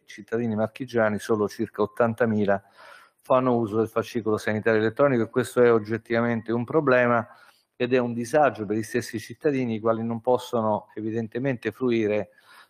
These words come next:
delle nuove tecnologie per quanto riguarda la possibilità di scaricare referti, prenotazioni, l'home banking per la pre-, pagare le prestazioni e così via. Detto, eh, detto questo, eh, non credo che adesso, Presidente,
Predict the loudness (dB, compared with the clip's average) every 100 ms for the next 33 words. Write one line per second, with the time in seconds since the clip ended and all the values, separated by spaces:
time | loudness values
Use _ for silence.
0 | _ 0 2 2 2 2 0 -4 -4 -2
1 | 0 2 2 0 -4 -4 -2 -4 2 4
2 | 4 4 2 4 2 0 -2 -6 -8 -4
3 | 0 0 -2 -6 -6 -4 -2 0 0 0
4 | -2 -4 -6 0 4 4 2 -2 0 2
5 | 0 -2 -4 -6 -6 -10 -2 2 4 4
6 | 2 0 -2 _ -20 -14 0 2 4 4
7 | 4 2 0 -2 -2 2 2 2 0 2
8 | 0 -2 -4 -4 -2 0 2 2 2 -2
9 | -4 -8 -10 -12 -12 -10 -10 -10 -14 -14
10 | -18 -20 _ _ _ _ _ _ _ -20
11 | -20 _ 0 2 2 4 6 6 4 0
12 | 0 2 2 0 -2 -4 -4 -4 -2 -4
13 | 2 2 2 -2 -6 -4 -4 -6 -6 -4
14 | -2 -4 -8 -8 -8 -4 0 2 2 4
15 | 2 0 -2 -2 -2 0 0 0 0 -4
16 | -4